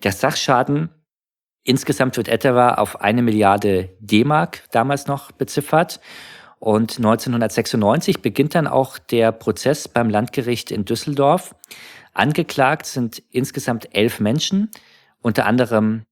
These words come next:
die Schweißer, die diese Arbeiten durchgeführt haben, aber auch die Bauleitung und zahlreiche Menschen, die für den Bau des Terminals vor dreißig Jahren zuständig waren. Also da sitzen dann auch Architekten und Manager erstmal auf der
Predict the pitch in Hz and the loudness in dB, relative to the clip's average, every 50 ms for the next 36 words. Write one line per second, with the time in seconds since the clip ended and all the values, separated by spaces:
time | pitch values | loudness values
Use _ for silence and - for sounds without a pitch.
0 | _ - 104 92 - - - - 87 104 143 - - - 160 165 185 196 202 - | _ -8 -6 -6 -6 -2 0 2 2 2 2 0 0 0 2 2 2 0 -2 -6
1 | _ - - - - - _ _ - - 117 117 117 - - _ _ - - 101 | _ -20 -20 -20 -20 -20 _ _ -4 -2 -2 -2 -2 -4 -8 _ _ -8 -6 -4
2 | - - 101 107 113 104 101 - 101 107 123 - - - - - 147 143 - 143 | 0 2 2 4 4 4 2 0 0 0 0 -2 -2 -6 -2 0 -2 0 2 2
3 | 139 139 - 147 - 98 107 104 - 101 101 - - 104 85 - 95 98 123 139 | 2 2 2 2 0 0 2 2 0 0 -2 -4 -8 -6 -2 2 2 4 4 4
4 | 135 135 131 135 135 - 147 143 143 139 - 107 - - 110 110 123 - - 110 | 4 4 4 4 2 2 0 0 0 -2 -2 -4 -2 0 0 0 0 0 -2 -2
5 | - - 104 101 101 113 135 - - 143 131 127 - - - - - - - _ | -2 -2 0 0 2 0 0 0 -2 -2 -2 -2 -4 -10 -18 -18 -20 -20 -20 _
6 | - - 110 110 117 113 - - 110 98 104 101 98 95 90 92 - _ - 104 | -8 -4 -2 -2 -2 -4 -4 -4 0 2 2 2 2 2 0 -4 -8 _ 2 4
7 | 120 170 175 - - - - - 113 123 131 127 117 107 110 131 143 - - - | 4 4 4 0 -2 -4 -4 -2 0 0 2 2 2 2 0 0 -2 -4 -10 -16
8 | - - - 117 110 - - - 104 113 127 - - 110 - 117 107 110 - - | -16 -4 -2 -2 -2 -2 0 0 0 0 0 -2 -4 -4 -2 0 -2 -2 -2 -4
9 | - 139 - - 101 87 85 80 - 87 85 85 85 80 87 90 - - 95 90 | -4 -4 -4 -2 -2 -4 -4 -4 -4 -2 -2 0 0 0 -2 -2 -2 -4 -6 -6
10 | - 117 113 - - 120 98 - 110 104 107 107 - - 107 110 - - - - | -6 -10 -10 -8 -6 -6 -2 0 0 0 0 0 0 0 0 0 -2 -6 -12 -20
11 | - - - - - - - - - 95 - 120 98 - - 117 113 - - - | -20 -20 -20 -20 -20 -20 -14 -10 -8 -6 -6 -6 -6 -4 -4 -6 -6 -4 -4 -2
12 | 123 123 127 147 - - 110 107 101 92 - - - - - _ _ _ - 95 | -2 -2 -2 -4 -6 -4 -4 -2 -2 -4 -6 -12 -16 -16 -18 _ _ _ -2 0
13 | 95 98 123 151 151 - - 165 160 165 180 196 208 - - 151 143 - - 156 | 0 2 2 0 -2 -2 -2 0 2 2 0 -2 0 0 0 0 0 -2 -2 -2
14 | 151 156 156 - 139 - - - 147 135 127 131 - - - | 0 0 0 -2 -4 -4 -2 0 2 2 2 2 0 -4 -12